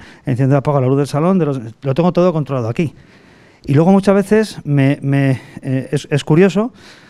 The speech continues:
porque hablas con gente y dice, "¿Cuántos dispositivos tienes en casa?". Y dice, "No, tengo dos". Mentira. <laughs> Tienes ocho, tienes nueve, tienes diez.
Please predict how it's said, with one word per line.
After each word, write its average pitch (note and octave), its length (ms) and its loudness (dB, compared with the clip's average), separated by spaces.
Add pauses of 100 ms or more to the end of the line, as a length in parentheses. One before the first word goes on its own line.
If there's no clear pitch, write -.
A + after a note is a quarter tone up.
(180)
porque B2+ 460 -2
hablas D3 260 -2
con E3 160 0
gente F#3 260 0
y D#3+ 40 2
dice, C3 180 -2
"¿Cuántos G3+ 260 0
dispositivos E3+ 460 -2
tienes C#3+ 260 -8
en B2 80 -8
casa?". - 360 -2 (580)
Y - 40 -6
dice, B2+ 140 -2
"No, C3 120 2
tengo C#3+ 240 -2
dos". C3 280 -4 (960)
Mentira. B2 680 2 (400)
<laughs> - 400 -6 (420)
Tienes D#3+ 340 2
ocho, D3+ 320 0
tienes C#3+ 300 -2
nueve, D#3 260 0
tienes D#3 300 -2
diez. C#3 320 -4